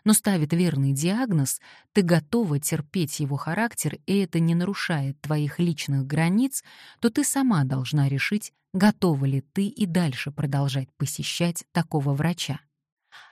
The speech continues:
А еще важно, когда гинеколог уговаривает рожать,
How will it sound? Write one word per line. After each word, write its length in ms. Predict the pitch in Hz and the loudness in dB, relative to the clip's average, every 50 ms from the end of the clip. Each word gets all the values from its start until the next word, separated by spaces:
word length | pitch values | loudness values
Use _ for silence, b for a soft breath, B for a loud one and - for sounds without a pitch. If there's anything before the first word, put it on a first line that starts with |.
| B _ - | B _ 0
А 80 | 156 156 | 2 2
еще 480 | 139 131 131 - - - - 240 240 | 2 2 0 -2 -4 -2 0 0 0
важно, 580 | 226 185 160 160 147 139 120 - 165 147 156 - b b b b b b b b b _ | 2 2 2 2 2 2 0 -2 -6 -6 -8 -10 b b b b b b b b b _
когда 280 | - 190 180 180 185 240 | 0 0 2 4 2 2
гинеколог 680 | 208 185 185 190 196 196 - - 240 233 190 151 - | 4 4 2 2 2 0 -2 -2 0 0 0 0 0
уговаривает 800 | 160 151 147 156 160 160 156 147 139 139 135 147 143 143 135 - 160 | 0 0 2 2 2 2 2 2 0 0 2 2 2 0 0 0 0
рожать, 520 | 160 160 160 156 185 233 247 247 - b | 0 0 0 0 0 0 0 -2 -4 b